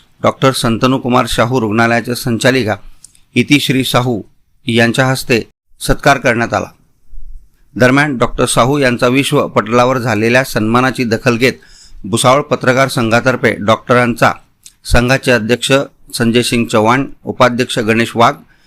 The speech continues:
प्रेम परदेशी यांच्या हस्ते सन्मान करण्यात आला. प्रसंगी डॉक्टर साहू यांनी रुग्णालयात उपलब्ध असलेल्या सुविधांची माहिती देत गेल्या दोन वर्षाच्या काळात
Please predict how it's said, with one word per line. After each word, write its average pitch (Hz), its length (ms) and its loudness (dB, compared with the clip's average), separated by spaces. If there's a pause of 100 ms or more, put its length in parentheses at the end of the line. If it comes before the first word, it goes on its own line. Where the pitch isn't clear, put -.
(200)
प्रेम 139 200 4
परदेशी 123 580 0
यांच्या 117 320 2
हस्ते 117 420 -4
सन्मान 131 400 0
करण्यात 110 400 -2
आला. 95 160 0 (840)
प्रसंगी 143 420 2
डॉक्टर 123 300 0
साहू 143 360 0
यांनी 123 340 0 (320)
रुग्णालयात 117 440 0 (140)
उपलब्ध 135 480 0
असलेल्या 127 440 0
सुविधांची 120 540 0
माहिती 113 360 -2
देत 120 180 2 (520)
गेल्या 120 200 2
दोन 135 260 2
वर्षाच्या 127 520 0
काळात 110 380 2